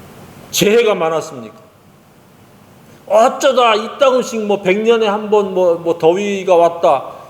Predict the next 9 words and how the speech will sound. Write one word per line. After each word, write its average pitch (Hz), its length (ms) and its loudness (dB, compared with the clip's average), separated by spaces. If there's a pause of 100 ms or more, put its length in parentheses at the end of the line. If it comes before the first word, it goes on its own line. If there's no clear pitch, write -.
이렇게 220 380 0
가끔 208 440 -6
이따금씩 196 580 -4
한 208 140 -6
번씩 190 240 -6
경고성이 190 840 0
있었지만, 165 520 -2 (400)
지금은 208 520 0
해마다 247 840 0